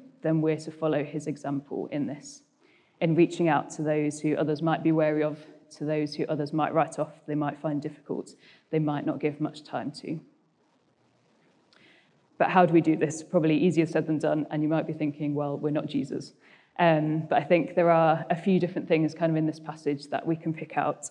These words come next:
um, that we can kind of learn from how Jesus went about this.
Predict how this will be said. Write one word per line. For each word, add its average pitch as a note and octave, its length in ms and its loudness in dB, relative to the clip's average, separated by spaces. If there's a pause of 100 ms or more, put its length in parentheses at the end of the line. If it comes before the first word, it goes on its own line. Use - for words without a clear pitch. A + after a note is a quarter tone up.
um, D3+ 500 -2
that D3 100 -2
we D3+ 100 0
can D#3 160 -6
kind D#3 140 -2
of D3 100 -6
learn D3 300 0
from D3+ 160 -6
how D3+ 300 -2
Jesus D3+ 640 -4
went D3 260 -4
about - 300 -10
this. - 320 -14